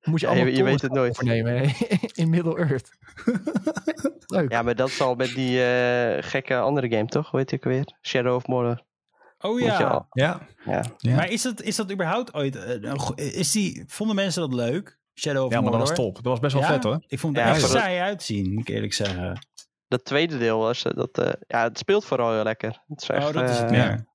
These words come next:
Speaker 3: Ja.
Speaker 4: Ah,
Speaker 3: Zo,
Speaker 4: oké.
Speaker 3: even,
Speaker 2: Die
Speaker 3: wat ik
Speaker 2: comments
Speaker 3: ook
Speaker 2: waren
Speaker 3: nog, ook nog tijdens mijn vrije dagen heb gedaan, was weer even Battle for Middle-earth spelen. Als je het hebt over, eh,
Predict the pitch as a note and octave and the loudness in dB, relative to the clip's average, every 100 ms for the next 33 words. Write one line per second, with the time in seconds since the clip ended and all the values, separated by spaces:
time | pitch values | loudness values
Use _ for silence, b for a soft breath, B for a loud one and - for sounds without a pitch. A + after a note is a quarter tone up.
0 | _ - A#2 G#2+ G#2+ C3+ A#2 G#2 C3+ C#3 | _ -8 -4 -2 0 0 0 -2 -2 0
1 | C#3+ C#3 - C#3+ C#3+ C3+ E3+ D#3 - - | 0 0 2 2 2 2 0 -4 -8 -14
2 | - D3 C#3+ D3 - C3 B2+ - A#2+ B2+ | -6 -4 -2 -2 0 0 0 -2 -2 0
3 | A#2+ A#2+ A#2 A2 G#2+ - B2+ C#3+ - C#3+ | 0 2 2 0 -2 -2 0 0 0 0
4 | C3+ B2+ B2+ C#3+ C#3 C#3 C3 A#2+ D#3 - | 0 0 -2 0 0 0 2 0 -2 0
5 | A#2 F#2 C2+ - A#2 A#2+ A#2+ F#2 A2+ A2+ | 0 2 0 0 2 2 0 0 0 0
6 | A2+ A2 G#2+ | 0 2 2